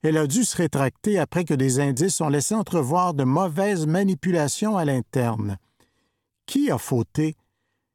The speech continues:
La sac est toujours incapable de le dire et a dû mandater une firme externe pour obtenir un audit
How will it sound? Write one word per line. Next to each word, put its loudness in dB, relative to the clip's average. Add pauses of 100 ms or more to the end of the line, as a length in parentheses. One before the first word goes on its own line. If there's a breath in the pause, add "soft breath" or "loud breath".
(240)
La 4
sac -2
est 2
toujours 0
incapable -2
de 0
le 2
dire 0
et 2
a 0
dû 0
mandater 0
une 0
firme 0
externe -2
pour 0
obtenir 0
un 2
audit 0